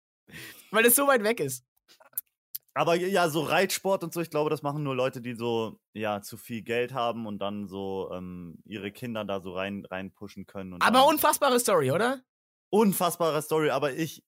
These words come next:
Speaker 2: wusste tatsächlich auch, jetzt wo du's mir gesagt hast, auch was, was, was, äh, wie er
Speaker 1: Du
Speaker 2: das
Speaker 1: erinnerst
Speaker 2: Geld
Speaker 1: dich an die Pipelines und
Speaker 2: Ich
Speaker 1: sowas.
Speaker 2: erinnere mich an die Pipelines, es, irgendwo ist es schon mal gedroppt worden, so. Ich, es, ich, ich glaube, ich glaube sogar tatsächlich,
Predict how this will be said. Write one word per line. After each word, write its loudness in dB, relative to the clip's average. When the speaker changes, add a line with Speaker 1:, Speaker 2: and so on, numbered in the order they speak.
Speaker 2:
wusste -4
tatsächlich -10
auch, -2
jetzt -6
wo -6
du's -8
mir -8
gesagt -4
hast, -10
auch -6
was, -4
was, -8
was, -10
äh, -4
wie -10
er -2
Speaker 1:
Du 4
Speaker 2:
das 0
Speaker 1:
erinnerst 4
Speaker 2:
Geld 0
Speaker 1:
dich 0
an 0
die 2
Pipelines 0
und -4
Speaker 2:
Ich -4
Speaker 1:
sowas. 4
Speaker 2:
erinnere 2
mich -6
an -4
die -8
Pipelines, -2
es, -10
irgendwo 0
ist -4
es -14
schon -8
mal -4
gedroppt -4
worden, -2
so. -6
Ich, -8
es, -10
ich, -18
ich -6
glaube, 0
ich -8
glaube -2
sogar -4
tatsächlich, -12